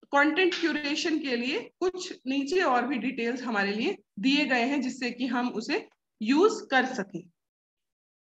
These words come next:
तो ये हमारा हो गया था ई कंटेंट evaluation का पॉइंट। दूसरा है guidelines। अब guidelines भी they are detailed documents। मैं सिर्फ आपको एक बार दिखा देती हूँ कि वो कहाँ पर हैं और हमें कैसे available हैं।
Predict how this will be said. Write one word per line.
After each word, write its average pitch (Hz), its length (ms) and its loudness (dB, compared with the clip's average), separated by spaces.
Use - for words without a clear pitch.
तो 285 60 4
ये 320 240 8
हमारा 285 320 8
हो 285 140 2
गया 277 160 4
था 339 180 4
ई 302 160 6
कंटेंट 285 360 2
evaluation 240 640 2
का 311 100 -2
पॉइंट। 320 380 0
दूसरा 277 340 2
है 349 180 6
guidelines। 196 640 0
अब 233 180 2
guidelines 311 540 6
भी 370 140 6
they 277 80 4
are 330 140 8
detailed 311 580 4
documents। 269 480 0
मैं 294 100 2
सिर्फ 349 240 -4
आपको 285 240 -2
एक 247 120 -6
बार 269 140 -2
दिखा 226 320 2
देती 254 260 -2
हूँ 254 80 -4
कि 277 80 -4
वो 247 140 -4
कहाँ 240 320 0
पर 277 140 2
हैं 285 120 2
और 277 160 2
हमें 277 180 0
कैसे 220 280 0
available 208 480 -2
हैं। 311 80 -6